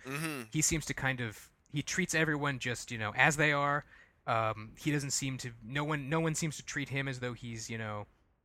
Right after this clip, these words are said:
Speaker 2: a, a, no one treats him as anything different than how he presents himself to be.
Speaker 1: Right.
Speaker 2: Um, he's just who he is. Whereas
Speaker 1: Although
Speaker 2: every other
Speaker 1: there is,
Speaker 2: character on this show
Speaker 1: there is that scene where
Speaker 2: What was that?
Speaker 1: Johnny's sort of messing with him. Um,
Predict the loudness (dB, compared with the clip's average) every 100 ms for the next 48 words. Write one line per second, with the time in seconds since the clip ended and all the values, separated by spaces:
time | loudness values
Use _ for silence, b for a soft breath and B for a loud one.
0 | _ _ _ _ _ -6 -4 0 -2 -2
1 | 0 2 2 2 0 2 0 2 0 0
2 | -2 -2 -2 -2 -2 -2 -2 -4 -2 -2
3 | -4 -6 -6 -4 -2 -2 -2 -4 -4 -8
4 | -8 -8 -10 -8 0 0 0 _ 0 2
5 | 0 -4 -6 -4 -6 -6 0 2 2 0
6 | -6 _ _ _ _ _ _ _ _ B
7 | B 0 2 2 0 6 10 10 10 6
8 | 4 4 6 6 4 0 -2 -2 -2 -2
9 | -4 -10 _ _ -2 4 6 8 8 8
10 | 4 2 0 4 4 4 -2 -4 -4 -8
11 | -2 2 4 2 -6 -16 -18 -20 _ _
12 | _ _ _ _ _ _ _ _ -6 -4
13 | -6 -12